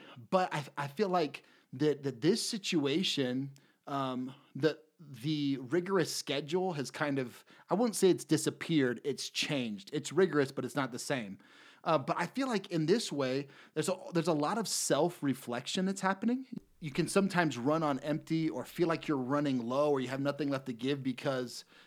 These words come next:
there's this feelings of failure, or, or maybe you're, you're, you're trying to do good and you're, you're serving your community and you're, like, gr-,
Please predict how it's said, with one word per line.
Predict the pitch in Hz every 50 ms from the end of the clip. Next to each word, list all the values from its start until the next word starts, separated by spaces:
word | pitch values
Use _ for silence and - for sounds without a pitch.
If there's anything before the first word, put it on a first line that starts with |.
| _ _
there's | - 147 147 151 139 143 -
this | 151 156 147 139 139 - - - - - - _ -
feelings | 175 170 170 170 165 160 156 135 117
of | 127 107 -
failure, | - - - 180 180 196 196 202 190 190 196 196 190 185 185 - - - - _ _ -
or, | 139 139 131 123 123 120 117 117 - _ _ _ _ - - - _ -
or | 143 139 139
maybe | 143 156 160 175 151 156
you're, | 156 160 165 151 143
you're, | 139 131 143 147 139 135 127 -
you're | 143 120 135 127
trying | - - - - 180 160 160 170 151
to | 143
do | 135 151 139
good | 120 139 147 151 156 156 147
and | 143 135
you're, | 131 127 123 120 110
you're | 110 113 117 117
serving | - - 175 170 156 156
your | 143 135
community | 135 - 131 127 147 160 165 160 156 165 147 -
and | 131
you're, | 139 151 160
like, | 160 147 131 113 -
gr-, | - -